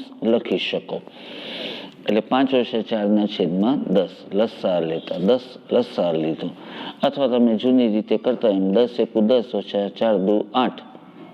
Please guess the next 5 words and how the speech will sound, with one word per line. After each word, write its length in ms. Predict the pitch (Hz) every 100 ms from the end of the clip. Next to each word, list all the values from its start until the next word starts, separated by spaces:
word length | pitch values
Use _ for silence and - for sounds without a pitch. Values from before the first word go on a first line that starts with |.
| - -
એમ 140 | 123 117
કરીને 500 | 123 110 107 104 101
કરી 320 | 120 117 104
શકો. 540 | - 101 - 139 247 - - - - - - - - - - - - -
તો 120 | 131